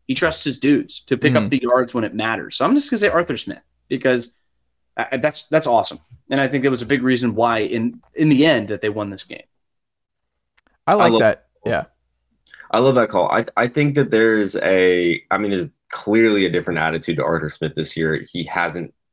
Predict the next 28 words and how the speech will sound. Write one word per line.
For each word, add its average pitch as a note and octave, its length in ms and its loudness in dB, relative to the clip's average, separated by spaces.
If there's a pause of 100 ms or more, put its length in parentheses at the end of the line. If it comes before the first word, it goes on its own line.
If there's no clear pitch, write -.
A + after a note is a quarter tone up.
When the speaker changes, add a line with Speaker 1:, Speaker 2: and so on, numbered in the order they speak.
(100)
Speaker 3:
hid E2 300 -4
that D#2+ 300 -2 (100)
in E2+ 120 -4
any D#2+ 220 -2
way, E2 240 2
shape, D#2+ 300 -2
or E2 60 -6
Speaker 1:
No. - 100 -14
Speaker 3:
form. F2 400 0 (340)
It G#2 60 2
was G2 160 0
always F2+ 340 2
year F2+ 200 2
three, E2+ 380 0
and E2 100 0
I D#2 120 -2
think D#2+ 200 -6
he E2 140 -6
was D#2+ 140 -8
really D#2+ 240 0
excited D2+ 300 -2
to D#2 60 -6
get D#2 200 -4
to E2 100 -6
year D2+ 240 -4
three. E2+ 340 0 (580)
And G2 160 0
I F#2+ 120 0